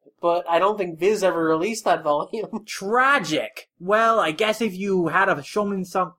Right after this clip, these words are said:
Speaker 2: Jump subscription back in the day, you could have read it.
Speaker 1: Yeah.
Speaker 2: From
Speaker 1: Those
Speaker 2: back
Speaker 1: poor
Speaker 2: in
Speaker 1: one-shots.
Speaker 2: twenty twelve, twenty thirteen.
Speaker 1: Something like that. It's lost in the abyss like the Sui Ishida, uh,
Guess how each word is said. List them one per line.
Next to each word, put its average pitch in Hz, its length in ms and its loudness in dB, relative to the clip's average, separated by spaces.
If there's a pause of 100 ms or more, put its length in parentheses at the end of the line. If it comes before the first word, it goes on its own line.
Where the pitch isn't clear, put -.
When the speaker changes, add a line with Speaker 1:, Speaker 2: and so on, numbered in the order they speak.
Speaker 2:
Jump 180 400 -2
subscription 165 640 -10
back 147 260 -2
in 147 100 -14
the 147 100 -8
day, 139 160 -2
you 139 140 -2
could 135 120 -6
have 123 100 -10
read 120 200 -2
it. 120 80 -4
Speaker 1:
Yeah. 147 260 -4 (920)
Speaker 2:
From 135 200 0
Speaker 1:
Those 135 80 -6
Speaker 2:
back 139 240 2
Speaker 1:
poor 175 140 2
Speaker 2:
in 135 60 -2
Speaker 1:
one-shots. 151 680 -8
Speaker 2:
twenty 156 680 0 (180)
twelve, 156 600 2
twenty 165 240 -2
thirteen. 160 720 -4
Speaker 1:
Something 190 360 0
like 147 200 -6
that. 143 300 0
It's 190 180 -10
lost 233 320 0
in 220 100 -2
the 190 140 2
abyss 160 340 -4
like 156 240 -6
the 147 280 0 (340)
Sui 175 460 0
Ishida, 156 360 -6
uh, 139 640 2